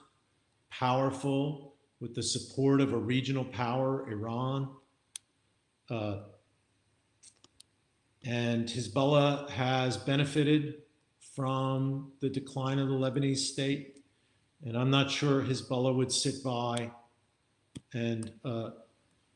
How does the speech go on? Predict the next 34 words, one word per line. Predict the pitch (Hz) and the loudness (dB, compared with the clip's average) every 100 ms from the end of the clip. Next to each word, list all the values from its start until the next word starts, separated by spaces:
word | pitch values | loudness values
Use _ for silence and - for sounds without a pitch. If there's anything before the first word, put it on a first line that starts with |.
| _ _ _ _ _ | _ _ _ _ _
allow | 120 113 127 135 | -2 4 6 6
the | 135 | 4
Lebanese | 127 131 131 127 | 2 0 0 0
state | - - 127 123 | -2 -2 -4 -4
to | 104 | -6
be | 123 | -6
rebuilt | 117 120 117 127 127 | -4 -6 -4 -4 -4
in | |
a | 120 | -4
way | 117 117 | -2 -2
that, | 117 110 117 | -4 -6 -10
that | 113 107 | -12 -10
could | 123 - | -10 -8
challenge | - 117 117 110 - | -8 -6 -8 -10 -12
Hezbollah's | 107 - - 104 - | -14 -16 -20 -18 -20
power. | - 92 104 101 _ _ _ - - | -20 -20 -20 _ _ _ _ -18 -12
So | - 127 113 | -8 -8 -6
I, | 117 123 123 | -4 -6 -4
I'm | 135 127 123 117 - _ | -2 -2 -2 -4 -14 _
profoundly | - 123 143 131 131 123 | -12 -6 0 2 2 0
pessimistic. | 120 123 - 117 117 - 127 - - _ _ - - _ _ _ _ - - _ | -2 -4 -2 -2 -4 -4 -6 -8 -16 _ _ -20 -20 _ _ _ _ -16 -16 _
Uh, | 113 113 | -14 -4
I | 135 | 0
mean, | 120 127 | 2 4
look, | 123 | 4
I'm | 139 160 | 4 4
profoundly | 160 160 135 131 | 4 6 6 4
pessimistic | 127 120 127 117 135 | 2 0 0 -2 -2
about | 117 110 | -2 -2
almost | 107 104 104 104 | -2 -4 -6 -10
everything, | 101 - - _ _ _ - | -14 -16 -20 _ _ _ -14
as | 117 92 | -12 -10
you | 90 | -10
know. | 90 | -12